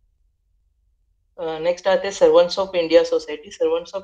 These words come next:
India Society ये गोपाल कृष्ण गोखले ने बनाई थी, अ, with help of, अ, एमजी रानडे। इसका मेन एम था कि, अ, to train, अ, national missionaries for service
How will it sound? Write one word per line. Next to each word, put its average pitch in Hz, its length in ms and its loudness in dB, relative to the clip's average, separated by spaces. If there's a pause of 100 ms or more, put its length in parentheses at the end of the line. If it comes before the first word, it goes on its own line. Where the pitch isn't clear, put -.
India 185 220 -2
Society 185 380 -10
ये 190 160 -10
गोपाल 170 360 0
कृष्ण 180 300 -16
गोखले 170 300 -4
ने 175 120 -4
बनाई 165 240 -8
थी, - 220 -12 (500)
अ, 156 60 -6 (340)
with 165 220 -4
help 170 220 2
of, 190 340 -8
अ, - 20 -4
एमजी 156 420 -4
रानडे। 156 500 -2 (300)
इसका 180 260 -4
मेन 175 280 -2
एम 190 140 -8
था 185 140 -10
कि, 208 260 -10
अ, 165 220 -4
to 165 180 -6
train, - 420 -2 (340)
अ, 156 300 -10
national 160 500 -2 (380)
missionaries 175 500 -2 (120)
for 185 300 -4
service 165 360 -6